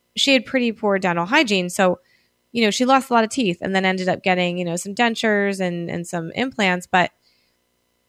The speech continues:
teeth keep the skull from retracting more than it should. Okay. So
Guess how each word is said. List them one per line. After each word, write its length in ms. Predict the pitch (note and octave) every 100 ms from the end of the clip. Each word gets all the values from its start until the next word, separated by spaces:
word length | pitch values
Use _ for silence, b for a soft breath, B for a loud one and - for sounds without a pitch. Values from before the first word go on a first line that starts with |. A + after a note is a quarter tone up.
| -
teeth 320 | D4+ D#4 - -
keep 440 | - - C#4+ F#3+ - - _
the 80 | G#3
skull 800 | F#3+ - A3+ A3 F3+ E3+ E3+ F3+ _ _ _ _
from 360 | - G3 F#3 -
retracting 580 | G3+ - G3+ - G3
more 180 | F#3 F3+
than 160 | F3 E3+
it 160 | -
should. 440 | - - E3+ - - _ _ -
Okay. 260 | F#3 F#3 F3+
So 300 | - F#3